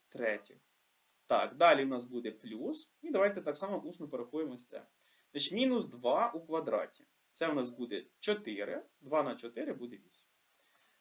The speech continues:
Тепер розкриємо дужечки та зведемо подібне. Отже, одна третя плюс два, далі мінус на мінус нам дає плюс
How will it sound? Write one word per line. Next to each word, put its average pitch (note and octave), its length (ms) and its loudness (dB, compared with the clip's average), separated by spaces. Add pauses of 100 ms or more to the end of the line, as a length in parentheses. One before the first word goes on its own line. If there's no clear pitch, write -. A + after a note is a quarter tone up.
(120)
Тепер A3 460 8
розкриємо D3+ 1040 0
дужечки E3+ 540 -8
та C4 220 0
зведемо E3 420 -2
подібне. - 380 -16 (300)
Отже, D3 360 2
одна D3+ 320 0
третя A#3 520 -2
плюс C3+ 440 -6
два, A3 460 2
далі A2+ 340 4
мінус D#3+ 560 0
на C#3 120 -2
мінус A2 440 -6
нам C#3+ 160 -4
дає G#2 240 -8
плюс B2 720 -4